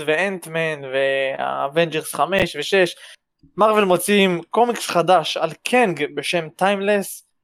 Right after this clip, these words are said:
בעצם הוא מטייל בין כל הצירי זמן, אני חושב. על פי התמונה, הכריכה של הקומיקס, אפשר לראות פה המון המון דמויות שכנראה עומד לפגוש, כמו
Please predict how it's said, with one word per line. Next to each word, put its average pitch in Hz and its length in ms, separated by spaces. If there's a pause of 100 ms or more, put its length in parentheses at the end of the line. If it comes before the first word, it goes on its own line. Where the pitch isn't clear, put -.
(200)
בעצם 170 280
הוא 175 120
מטייל 170 760
בין 156 280
כל 196 600 (140)
הצירי 147 920
זמן, 151 460
אני 202 160
חושב. 214 420 (540)
על 147 180
פי 175 180
התמונה, 156 1300
הכריכה - 460
של 170 220
הקומיקס, 170 560
אפשר 175 160
לראות 170 240
פה 170 140
המון 180 200
המון 175 220
דמויות 160 340
שכנראה 156 420
עומד 147 280
לפגוש, 143 340
כמו 139 240